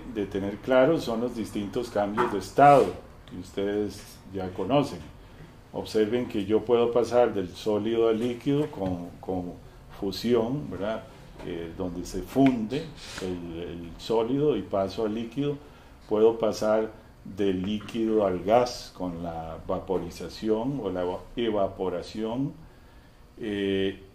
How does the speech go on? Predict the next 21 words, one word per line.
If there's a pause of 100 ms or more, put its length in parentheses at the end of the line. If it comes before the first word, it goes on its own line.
(120)
y
del
gas, (760)
si
lo
ionizo, (220)
paso
al
plasma. (2000)
También
podría
pasar
del
sólido (260)
di-,
directamente
al
gas
con
la
sublimación.